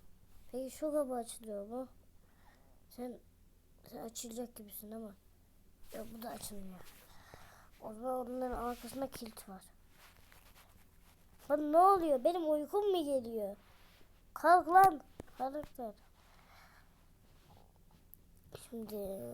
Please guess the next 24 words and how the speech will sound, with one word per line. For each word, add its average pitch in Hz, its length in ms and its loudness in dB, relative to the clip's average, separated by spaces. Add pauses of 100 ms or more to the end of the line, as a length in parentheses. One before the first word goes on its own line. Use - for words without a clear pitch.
(1700)
buna 262 260 -2
ne 247 60 -4
yapacağız? 233 540 -8 (1200)
Yine 233 280 -12 (320)
buna 240 300 -4
bir 247 60 -8
yeri 262 240 0
mi 269 120 0
yakacağız 214 480 -8
yine? 202 240 -12 (720)
He, 381 640 12
bak 330 180 6
şurada 339 340 2 (240)
merdiven 320 540 6
gibi 262 180 -6
bir 247 60 -8
şey 330 220 0
var 262 160 6
herhalde. 269 580 2 (640)
Onu 285 400 0
buraya 302 280 6
koyup 277 580 -4 (120)
oradan 247 500 -2 (120)
çıkacağız. - 680 -16